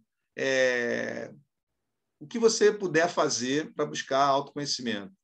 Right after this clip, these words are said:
Perguntar às pessoas que, que, que gostam de você, que estão próximas, o que, que elas acham do seu perfil, os pontos positivos, os pontos que você precisa trabalhar, é, e você buscar mais autoconhecimento, porque você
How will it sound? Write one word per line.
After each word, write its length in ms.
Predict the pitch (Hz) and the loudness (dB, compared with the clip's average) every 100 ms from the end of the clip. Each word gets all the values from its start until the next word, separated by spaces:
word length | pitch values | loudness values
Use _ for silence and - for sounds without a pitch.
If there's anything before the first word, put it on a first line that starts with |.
| _ _ _ _ - | _ _ _ _ -4
Perguntar 440 | 170 175 156 190 | -2 -2 0 0
às 100 | 202 | 0
pessoas 560 | - 180 - 156 175 - | -2 -4 0 2 2 0
que, 280 | - 151 | -6 -10
que, 280 | 131 - 135 | -10 -14 -18
que 140 | - 127 | -16 -6
gostam 420 | 127 151 156 139 | 0 2 0 -6
de 60 | |
você, 260 | 120 117 147 | -8 -4 -6
que 60 | 147 | -6
estão 200 | 139 117 | -8 -4
próximas, 400 | 131 151 151 135 | 0 0 -2 -10
o 60 | |
que, 80 | 156 | -10
que 80 | 175 | -6
elas 180 | 160 123 | -2 0
acham 460 | 151 160 - 147 | 0 0 -4 -8
do 100 | 139 | -10
seu 220 | - 135 | -6 -6
perfil, 640 | - 117 - 170 160 120 - _ _ | -6 -10 -8 -4 -4 -4 -10 _ _
os 80 | - | -18
pontos 320 | - 156 151 | -6 -4 -4
positivos, 540 | - 139 117 117 175 143 | -6 -6 -6 -4 -4 -4
os 80 | |
pontos 260 | - 151 147 | -6 -6 -6
que 80 | - | -6
você 80 | 143 | -8
precisa 220 | - 135 | -4 -6
trabalhar, 760 | 127 120 110 117 147 139 127 - _ _ _ _ _ - | -6 -6 -6 0 0 0 -4 -12 _ _ _ _ _ -10
é, 800 | 123 123 123 120 117 120 117 - | -6 -2 -2 -2 -2 -2 -4 -4
e 80 | 143 | -4
você 240 | 160 - | -2 -2
buscar 460 | 180 180 - 156 160 | -2 -4 0 2 2
mais 240 | 165 156 | 0 2
autoconhecimento, 720 | 156 151 151 147 131 139 147 - | 0 0 -6 -6 -4 -4 -6 -8
porque 280 | 147 - | -14 -6
você 540 | 156 156 - 156 160 | -4 -2 -2 0 -2